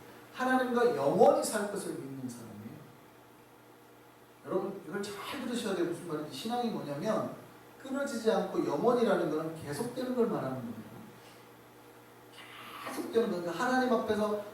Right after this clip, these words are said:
한순간도 끊어지지 않고 계속 관계가 이어가는 게 영원이에요. 그러니까 우리는 영원을 사는 사람들이에요.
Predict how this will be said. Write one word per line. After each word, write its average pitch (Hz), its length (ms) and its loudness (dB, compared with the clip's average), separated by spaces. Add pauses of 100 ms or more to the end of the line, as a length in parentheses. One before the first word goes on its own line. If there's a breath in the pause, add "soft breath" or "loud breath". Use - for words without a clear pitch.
한순간도 233 560 0
끊어지지 254 440 0
않고 - 240 0
계속 226 460 0
관계가 170 400 -2 (220)
이어가는 180 420 -2
게 170 160 6
영원이에요. 156 680 0
그러니까 - 300 -10
우리는 208 440 0 (240)
영원을 226 560 8
사는 202 300 -4
사람들이에요. 165 640 -8